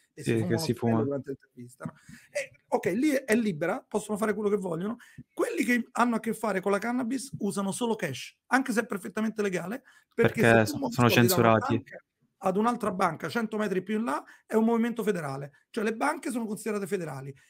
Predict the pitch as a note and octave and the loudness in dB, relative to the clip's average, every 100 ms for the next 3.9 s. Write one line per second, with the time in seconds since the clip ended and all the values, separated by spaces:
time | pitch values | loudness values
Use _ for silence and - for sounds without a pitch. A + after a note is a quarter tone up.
0 | - G3+ F#3+ A#3+ A#3+ C4+ C#4 E4 F4+ C#4 | -4 -2 2 2 2 0 -2 -4 -4 -4
1 | A#3+ A#3+ B3 B3+ B3 A3 G#3+ G#3 G#3 - | -2 -2 -2 -2 -2 2 2 0 -6 -6
2 | G3+ F#3 F3 C#3+ C#3+ C#3+ C#3 C#3+ _ _ | -4 -4 -6 -8 -10 -10 -12 -14 _ _
3 | - - B3+ C4+ C#4 F3+ - D3 | -8 -2 0 2 2 2 2 -2